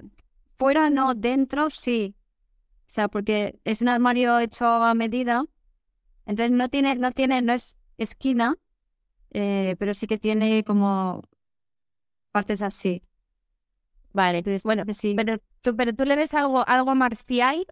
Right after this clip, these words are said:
Speaker 2: a tu armario, porque claro, al, al final todo el mundo, pues, tu armario, todo el mundo tiene esquinas, o sea, que, claro, te metes al armario y, y, pero más que eso me refiero a cosas que sobresalgan o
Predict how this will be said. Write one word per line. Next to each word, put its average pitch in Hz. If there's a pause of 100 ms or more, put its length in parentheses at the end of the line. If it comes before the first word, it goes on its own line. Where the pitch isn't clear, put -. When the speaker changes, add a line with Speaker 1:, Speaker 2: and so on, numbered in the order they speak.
Speaker 2:
a 233
tu 214
armario, 226
porque 214
claro, 190
al, 175
al 190
final 202
todo 214
el 208
mundo, 214
pues, 196
tu - (140)
armario, 190
todo 208
el 202
mundo 202
tiene 185
esquinas, 185
o 185
sea, 180
que, 180
claro, 190
te 180
metes 196
al 196
armario 208
y, 196
y, 170 (640)
pero 208
más 240
que 302
eso 320
me 262
refiero 262
a 269
cosas 277
que 208
sobresalgan 240 (400)
o 208